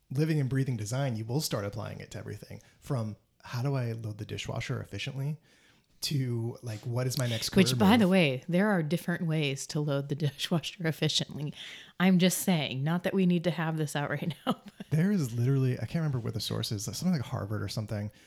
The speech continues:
Speaker 1: uh, like, the, like, scientific way to load a dishwasher.
Speaker 2: Is that what you use, and is that why I'm wrong?
Speaker 1: Yes. Um, no, okay. So, <coughs> like, when we talk about ambiguity and using the design process, this, that's what we're talking about. We're saying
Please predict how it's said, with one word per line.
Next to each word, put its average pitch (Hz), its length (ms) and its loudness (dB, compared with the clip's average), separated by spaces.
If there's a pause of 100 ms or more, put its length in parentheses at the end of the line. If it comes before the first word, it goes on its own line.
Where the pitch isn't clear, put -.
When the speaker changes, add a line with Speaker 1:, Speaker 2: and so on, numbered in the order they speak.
(480)
Speaker 1:
uh, 104 260 -4 (140)
like, 110 240 -8 (480)
the, 131 280 -2 (160)
like, 123 240 -6
scientific 135 800 -2
way 110 240 -2
to 110 80 -6
load 101 200 -4
a 98 60 -6
dishwasher. 98 560 -8
Speaker 2:
Is 156 80 -2
that 165 140 0
what 156 140 -2
you 156 100 2
use, 165 300 2
and 151 120 -2
is 147 80 -4
that 151 160 -4
why 156 120 -2
I'm 156 180 -2
wrong? 156 220 -6 (600)
Speaker 1:
Yes. - 280 -16 (680)
Um, 156 400 4 (540)
no, 156 140 0 (100)
okay. 160 220 2 (260)
So, 185 180 6 (320)
<coughs> - 300 -16
like, 165 140 2
when 180 100 4
we 185 60 4
talk 208 180 0
about 180 220 2
ambiguity 127 600 0
and 113 160 -4
using 127 180 0
the 120 60 -4
design 113 280 -4
process, 113 440 -4
this, 185 260 -4
that's 190 260 0
what 185 80 -2
we're 156 80 -2
talking 131 340 -2
about. 98 120 -8
We're 123 100 -6
saying 170 340 0